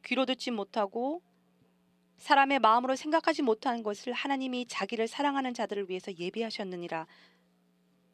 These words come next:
그것이 바로 우리 그리스도인들의, 의로운 자들의 영원한 안전을 가지고 있는 것입니다. 우리는 하나님의 영원한 나라에서 영원히 거할 것이 약속되었습니다.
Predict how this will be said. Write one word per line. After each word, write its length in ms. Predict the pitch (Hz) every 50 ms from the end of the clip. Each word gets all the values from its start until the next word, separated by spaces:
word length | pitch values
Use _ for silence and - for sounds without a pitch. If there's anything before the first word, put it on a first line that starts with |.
| _ _ _ _ _ _ _ _ _ _ _
그것이 340 | - - - 277 277 - 302
바로 220 | 262 269 254 262
우리 360 | 240 214 220 220 233 233 226 208 -
그리스도인들의, 880 | - - 233 226 - - 233 220 202 196 - - 208 220 254 285 294 -
의로운 380 | - 214 226 240 262 254 247 233
자들의 340 | 226 202 - 196 214 202 175
영원한 380 | 175 180 196 233 240 254 247
안전을 380 | 226 190 180 175 196 180 180 180
가지고 320 | - - - - - 220
있는 120 | 190 175 170
것입니다. 520 | - 165 - - 180 175 - - - 185 - _ - - - - _ _ _ _ _ _ _ _ _ _
우리는 560 | - 226 240 277 269 262 294 311 254 180 160 - _ _ _ _ _ _ - - _ _
하나님의 500 | - - 294 302 285 294 294 294 233 180
영원한 400 | 180 202 233 269 294 302 294 277
나라에서 400 | 254 233 226 214 226 240 220 185
영원히 280 | 190 208 233 247 254
거할 220 | 247 - 214 202 202
것이 280 | - 214 - - 233
약속되었습니다. 1000 | 196 175 190 - - 330 - - 262 214 190 - - - 180 165 165 - - -